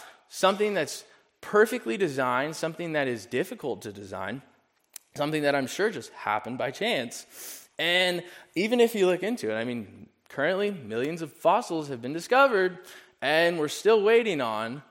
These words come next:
the fossils to prove the theory of macroevolution. And so anytime I have an argument with someone about this, I say, "Okay, well,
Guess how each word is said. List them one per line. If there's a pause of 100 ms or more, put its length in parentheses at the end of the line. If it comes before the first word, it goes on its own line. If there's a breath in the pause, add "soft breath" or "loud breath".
(400 soft breath)
the
fossils
to
prove
the
theory
of
macroevolution. (120)
And
so (880)
anytime
I
have
an
argument
with
someone
about
this, (320 loud breath)
I
say,
"Okay,
well,